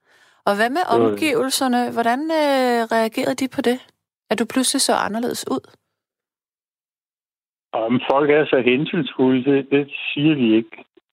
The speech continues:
Speaker 2: Altså, det
Speaker 1: Nej.
Speaker 2: siger de ikke. Øh, det, det, det gør de ikke. Det, altså, det, det er sådan ligesom noget, man har med sig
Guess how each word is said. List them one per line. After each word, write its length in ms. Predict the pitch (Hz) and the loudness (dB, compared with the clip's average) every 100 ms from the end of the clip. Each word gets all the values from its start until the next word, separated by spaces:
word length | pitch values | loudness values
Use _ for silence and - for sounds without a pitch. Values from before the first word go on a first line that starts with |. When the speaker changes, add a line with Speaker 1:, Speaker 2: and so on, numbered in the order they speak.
| - | -8
Speaker 2:
Altså, 320 | - - - - _ - _ _ _ _ _ _ _ _ 117 | -8 -10 -16 -20 _ -20 _ _ _ _ _ _ _ _ -2
det 100 | 110 | 2
Speaker 1:
Nej. 80 | 113 | 4
Speaker 2:
siger 140 | 113 104 | 4 2
de 100 | 101 | -4
ikke. 160 | - - - - | -14 -18 -20 -12
Øh, 480 | 110 98 92 98 90 _ _ | -6 -4 -4 -4 -8 _ _
det, 360 | 107 104 98 - _ | -4 0 0 -2 _
det, 480 | 110 101 98 98 95 - | 2 4 2 0 -4 -8
det 100 | - | -10
gør 160 | - 101 | -8 -8
de 60 | 101 - | -10 -12
ikke. 200 | - _ - | -14 _ -2
Det, 360 | 113 101 101 _ _ _ _ _ _ _ _ _ _ - | 0 0 -4 _ _ _ _ _ _ _ _ _ _ -6
altså, 160 | - 98 - | -2 -2 2
det, 280 | 117 117 110 | 4 4 4
det 120 | 131 | 2
er 40 | 117 | 4
sådan 280 | 135 123 120 | 4 6 6
ligesom 260 | 120 123 123 | 6 4 6
noget, 220 | 123 123 | 6 6
man 140 | 117 | 4
har 200 | 107 113 | 4 2
med 160 | 117 110 | 4 2
sig 160 | 113 | 2